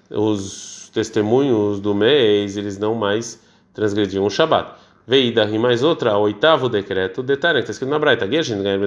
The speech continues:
Manazé, uma pessoa que se converteu hoje em dia, que não tem templo, Tzarik, Sheafrish, Rova, Lekino. Ele tem que esperar, ele tem que separar dinheiro pra quando construir o templo, comprar o sacrifício.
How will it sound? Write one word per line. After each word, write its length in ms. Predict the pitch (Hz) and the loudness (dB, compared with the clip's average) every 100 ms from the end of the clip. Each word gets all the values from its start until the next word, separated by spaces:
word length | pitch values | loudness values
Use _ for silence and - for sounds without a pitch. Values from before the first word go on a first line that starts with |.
| 98 | -2
Manazé, 380 | 98 98 101 135 | -2 0 0 0
uma 100 | 101 | -2
pessoa 300 | 107 151 139 | -2 -2 -4
que 100 | 117 | -8
se 80 | |
converteu 360 | - 104 95 104 | -6 -4 -2 -2
hoje 160 | 101 104 | -2 -4
em 60 | |
dia, 280 | 92 127 117 | -4 -2 -2
que 100 | - | -4
não 100 | 98 | -6
tem 160 | 101 95 | -4 -2
templo, 320 | 113 143 110 | -2 -2 -4
Tzarik, 380 | - 101 127 123 | -4 -2 -2 -2
Sheafrish, 480 | 107 - 107 107 - | -6 -4 -8 -8 -4
Rova, 420 | 107 143 156 156 | 2 4 4 0
Lekino. 500 | 151 131 147 139 98 - - _ - | 0 -4 -2 -2 -2 -8 -20 _ -12
Ele 80 | 101 | -6
tem 100 | 131 | -6
que 60 | |
esperar, 840 | 127 - 123 160 120 - - - _ | -4 0 4 6 4 -2 -20 -20 _
ele 120 | 104 107 | -10 -8
tem 80 | |
que 80 | 123 | -6
separar 760 | 135 120 123 135 101 - - _ _ _ _ _ _ - _ _ _ | -6 0 2 4 2 -4 -18 _ _ _ _ _ _ -20 _ _ _
dinheiro 420 | 110 117 170 175 | 0 2 4 2
pra 220 | 123 113 | 2 2
quando 240 | 110 117 120 | 2 -2 -2
construir 320 | 117 104 117 | -4 -4 -4
o 40 | |
templo, 240 | 139 165 143 | -2 -2 -2
comprar 280 | 117 110 117 | -2 0 0
o 60 | |
sacrifício. 640 | 117 120 139 185 175 113 | 0 -4 -2 -2 -4 -6